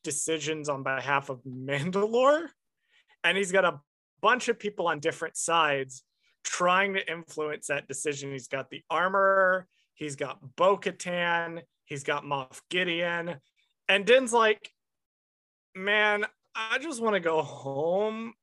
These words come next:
and watch The Equalizer and play with my kid. Like, I don't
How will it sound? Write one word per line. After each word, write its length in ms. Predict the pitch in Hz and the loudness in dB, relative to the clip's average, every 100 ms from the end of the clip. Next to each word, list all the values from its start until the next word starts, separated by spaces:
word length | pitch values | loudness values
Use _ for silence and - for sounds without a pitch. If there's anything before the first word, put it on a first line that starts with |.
| _ - | _ -4
and 140 | 175 175 180 | -4 -4 2
watch 320 | 190 180 - | 2 2 -10
The 140 | 160 - | -10 -6
Equalizer 960 | 160 165 190 196 196 196 185 196 190 - | -8 -2 0 4 4 4 2 2 2 -2
and 120 | 147 | -12
play 220 | - 170 | -4 -4
with 180 | 165 156 | -4 -6
my 160 | 151 131 | -8 -8
kid. 560 | - - 160 180 196 | -10 -2 2 2 2
Like, 920 | 208 185 _ _ _ _ _ _ 196 208 | 0 -4 _ _ _ _ _ _ -6 0
I 80 | 262 | 0
don't 240 | 339 | 0